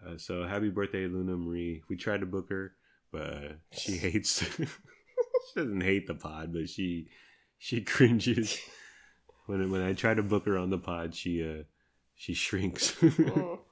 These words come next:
Speaker 1: She, she, she, she cowers in, in fear of, uh, ever wanting to be on, uh, on, uh, some sort of, uh,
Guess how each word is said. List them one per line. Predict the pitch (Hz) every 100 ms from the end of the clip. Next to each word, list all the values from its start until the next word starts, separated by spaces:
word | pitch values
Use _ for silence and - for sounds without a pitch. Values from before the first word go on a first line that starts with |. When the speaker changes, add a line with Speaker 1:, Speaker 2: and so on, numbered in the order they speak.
| _
Speaker 1:
She, | - - 101 - - - -
she, | - - 98
she, | - - 120
she | - 98
cowers | - 101 98 101 98 92
in, | 87
in | 76 87
fear | 85 95 90 87 85 - - - _ -
of, | 85 80
uh, | 80
ever | 95 95
wanting | 90 87 87 87
to | 82
be | 82 82
on, | 76 76
uh, | 76 73 73 - _ _ _ _ _ _ _ _ 76
on, | 73 73
uh, | 69 69
some | - 80 73
sort | - 78
of, | 71 71
uh, | 67 71